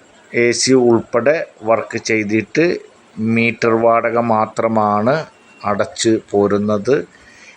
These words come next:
ഈ വീടിൻ്റെ പഴക്കം എന്ന് നമ്മൾ ഉദ്ദേശിക്കുന്നത് ഏകദേശം എട്ട് വർഷത്തെ പഴക്കമാണ്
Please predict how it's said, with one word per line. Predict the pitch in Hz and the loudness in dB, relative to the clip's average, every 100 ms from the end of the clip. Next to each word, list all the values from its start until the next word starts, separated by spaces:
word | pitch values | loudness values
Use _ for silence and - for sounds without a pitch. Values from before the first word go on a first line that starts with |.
| - | -2
ഈ | 143 151 | 0 2
വീടിൻ്റെ | 151 143 151 147 180 - | 0 0 -4 -4 -4 0
പഴക്കം | 156 147 - 180 185 - 147 | 0 0 -2 -4 -4 -2 -2
എന്ന് | 147 147 | 2 2
നമ്മൾ | 143 139 139 139 | 0 0 0 0
ഉദ്ദേശിക്കുന്നത് | 113 120 120 120 113 117 117 113 156 127 | 0 0 0 -4 -2 0 0 2 4 4
ഏകദേശം | 110 113 110 - 123 95 117 | 2 2 0 0 -4 -2 -6
എട്ട് | - _ 175 160 | -6 _ 2 2
വർഷത്തെ | 135 - 117 - 120 120 - - | 0 -2 -2 -2 -2 -2 -2 -2
പഴക്കമാണ് | 107 110 - 107 110 107 | 0 0 -2 0 0 0